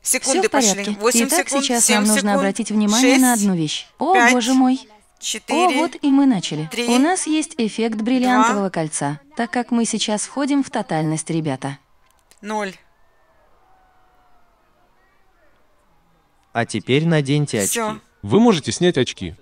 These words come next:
Speaker 2: Как долго это продлится?
Speaker 1: Гляньте,
Speaker 4: На
Speaker 1: как
Speaker 4: протяжении
Speaker 1: темно
Speaker 4: трех
Speaker 1: стало.
Speaker 4: минут.
Speaker 3: В течение этой одной минуты.
Speaker 2: У меня мурашки по коже.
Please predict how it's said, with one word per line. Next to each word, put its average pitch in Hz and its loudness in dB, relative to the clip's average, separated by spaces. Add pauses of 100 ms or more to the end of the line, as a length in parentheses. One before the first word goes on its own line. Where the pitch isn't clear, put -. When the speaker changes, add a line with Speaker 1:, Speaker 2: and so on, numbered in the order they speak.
(120)
Speaker 2:
Как 330 -2
долго 285 0
это 294 -4
продлится? 214 -4 (100)
Speaker 1:
Гляньте, 233 2
Speaker 4:
На 196 2
Speaker 1:
как - 4
Speaker 4:
протяжении 190 2
Speaker 1:
темно 170 4
Speaker 4:
трех 143 2
Speaker 1:
стало. 110 2
Speaker 4:
минут. 196 -2 (160)
Speaker 3:
В - -20
течение 160 2
этой 156 0
одной 104 -2
минуты. 101 -6 (160)
Speaker 2:
У 233 0
меня 311 4
мурашки 269 0
по 247 -4
коже. 170 -4